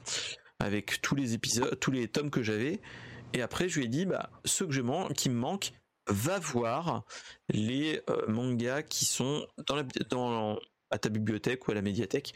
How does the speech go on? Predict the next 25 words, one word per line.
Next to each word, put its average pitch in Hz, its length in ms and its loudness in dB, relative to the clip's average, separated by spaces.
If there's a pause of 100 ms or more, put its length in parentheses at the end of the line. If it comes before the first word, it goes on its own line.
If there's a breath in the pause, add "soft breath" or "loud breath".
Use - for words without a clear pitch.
(420 loud breath)
pas 139 100 0
très - 120 0
loin 127 100 0
de 110 60 -2
chez - 120 -2
toi, 120 300 0
je 107 180 2
suis - 220 0
sûr - 360 0
qu'il - 160 0
y - 20 0
en 107 60 0
a. 101 120 -2 (580 loud breath)
Et, 151 300 2 (180)
euh, 104 240 2
chose 143 560 2 (280)
réelle, 117 540 0 (400)
il 101 180 2
y 104 120 0
a 117 340 -2 (140)
quasiment 104 640 -2 (340)
tous 120 380 2 (220)
les 104 120 2
One 107 200 0
Piece - 500 -2